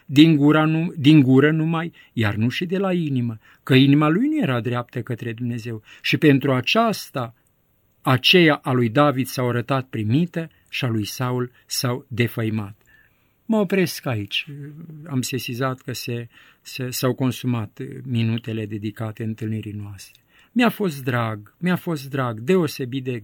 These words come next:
gra-, de drag să le evoc din nou pe Sfântul Antimi Vireanul, marele cărturar, marele tipograf, marele ierarh, marele ctitor de cultură, de limbă românească,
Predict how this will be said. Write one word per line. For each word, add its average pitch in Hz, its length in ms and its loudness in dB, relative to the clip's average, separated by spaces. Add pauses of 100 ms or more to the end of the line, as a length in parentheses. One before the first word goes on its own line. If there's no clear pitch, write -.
gra-, 117 240 -6
de 113 120 -4
drag 123 360 -10
să - 180 -12
le 113 80 -4
evoc 117 280 -4
din 113 280 -2
nou 139 360 0 (420)
pe 160 120 2
Sfântul 175 880 -2 (800)
Antimi 123 540 0
Vireanul, 110 600 -8 (560)
marele 135 720 2
cărturar, 123 640 -10
marele 120 500 -2
tipograf, 120 680 -12 (520)
marele 110 500 -2
ierarh, 117 480 -8 (420)
marele 117 480 0
ctitor 117 540 -8
de 113 120 -8
cultură, 123 640 -6
de 113 120 -8
limbă 120 380 -2
românească, 120 920 -6